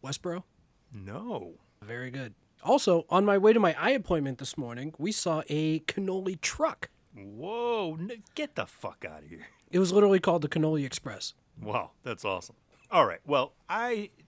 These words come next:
Speaker 2: think we should just get into it. So, what is a Giallo, you might ask? Go ahead and ask.
Speaker 1: What is a Giallo?
Speaker 2: Well, it started with one of these.
Speaker 1: A yellow book.
Speaker 2: An old, cheap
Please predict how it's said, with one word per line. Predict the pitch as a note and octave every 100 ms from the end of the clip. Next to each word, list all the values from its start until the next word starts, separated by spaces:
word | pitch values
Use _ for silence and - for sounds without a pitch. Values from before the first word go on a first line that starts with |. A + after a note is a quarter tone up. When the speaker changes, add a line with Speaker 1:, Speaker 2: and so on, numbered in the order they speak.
| _ _ _
Speaker 2:
think | E3+ C3+
we | B2+
should | - G2
just | F#2 -
get | D#2+
into | D2+ - D#2
it. | D2
So, | - C3 G#2+ G#2+ -
what | A#2+ G3 G#3+ F3
is | E3 D#3+ F3 E3 - _ _ _ _
a | C#3+
Giallo, | A#2+ C#3 D#3+ F#3 F#3 G2 F2+
you | A2+ A2+
might | G2+ F2+ -
ask? | F2+ D2 - - _ _ _ _
Go | - A#2
ahead | C3 B2+
and | B2+
ask. | F2+ - - _ _ _ _ _ _ _ -
Speaker 1:
What | - B2 -
is | C3+ A#2+ A2+ A2 - - _ _ - _
a | B2
Giallo? | A2+ C3 B2+ A2 G2+ - - _ - _ -
Speaker 2:
Well, | B2 F3
it | C3 -
started | - A#3 A#3 F#3
with | B2 A#2
one | G2+ A#2
of | F#2+ F2+
these. | G2 E2+ D2+ D#2 - - _ _ -
Speaker 1:
A | E4
yellow | A#3 C3+ G3+
book. | D#4+ - - _
Speaker 2:
An | G#2 F2+ _
old, | D3+ F3 F#3 F3+ -
cheap | - - - D#3+ D3+